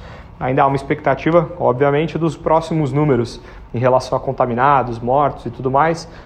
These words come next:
muito envolvendo essa volta parcial, o isolamento ali seletivo que tá sendo feito em já alguns países da Europa.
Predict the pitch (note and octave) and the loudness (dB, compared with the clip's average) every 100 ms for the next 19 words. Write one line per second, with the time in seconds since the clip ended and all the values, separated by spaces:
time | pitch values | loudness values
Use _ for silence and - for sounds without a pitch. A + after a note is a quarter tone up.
0 | - C3+ C#3+ C#3+ D3+ C#3+ D3 C3 B2 C3+ | -10 -4 -4 -2 -2 2 2 2 0 0
1 | C#3 C#3+ C#3 D#3 A#2+ A2+ C#3 C#3 C#3 - | 2 2 2 2 2 4 4 4 0 2
2 | C#3 C#3 - C#3 B2+ B2+ - - - B2 | 2 2 0 2 4 2 -2 -16 -10 -4
3 | A#2+ C#3 C3+ B2+ C#3 C#3 A#2+ C#3 - C#3 | 2 4 4 2 -2 0 0 0 0 2
4 | C3+ - C3+ C3+ - C3+ C#3+ C#3 C3 C#3 | 2 0 -2 -2 -4 -2 -2 0 -2 -2
5 | C3 B2+ B2+ C3 - B2 A#2+ C3+ B2+ F2 | 2 2 2 0 0 2 4 4 2 0